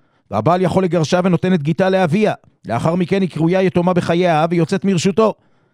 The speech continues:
באופן שהאב מת, תקנו חכמים שאמה ואחיה יכולים לקדשה, ואם אינה רוצה בו, בבעלה, היא ממאנת בו ויוצאת ללא גט.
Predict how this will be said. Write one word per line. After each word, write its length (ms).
באופן 360
שהאב 320
מת, 200
תקנו 260
חכמים 400
שאמה 360
ואחיה 500
יכולים 360
לקדשה, 460
ואם 180
אינה 200
רוצה 360
בו, 260
בבעלה, 680
היא 120
ממאנת 500
בו 160
ויוצאת 340
ללא 220
גט. 320